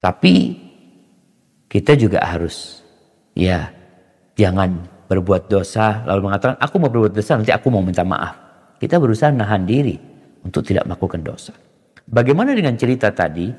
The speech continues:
yang dia minta maaf sama temannya? Kalau memang dia melakukan kesalahan, dia minta maaf, betul, kau terima maafnya. Dan ada orang memang, jamaah, di beberapa tradisi itu, Masya Allah, ya.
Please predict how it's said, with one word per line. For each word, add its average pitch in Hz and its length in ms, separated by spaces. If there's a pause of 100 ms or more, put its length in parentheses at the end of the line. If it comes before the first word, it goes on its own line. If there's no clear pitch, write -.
(280)
yang 104 240
dia 110 160
minta 110 180
maaf 113 220
sama 113 240
temannya? 107 480 (420)
Kalau 202 300
memang 214 160
dia 165 160
melakukan 117 400
kesalahan, 120 340
dia 107 140
minta 98 240
maaf, - 640
betul, 175 340
kau 190 160
terima 226 300
maafnya. 180 540 (840)
Dan 147 180
ada 190 300
orang 175 320
memang, 107 320
jamaah, 87 720
di 120 80
beberapa 107 880
tradisi 101 560
itu, 165 180 (460)
Masya 131 340
Allah, 87 320 (140)
ya. 95 120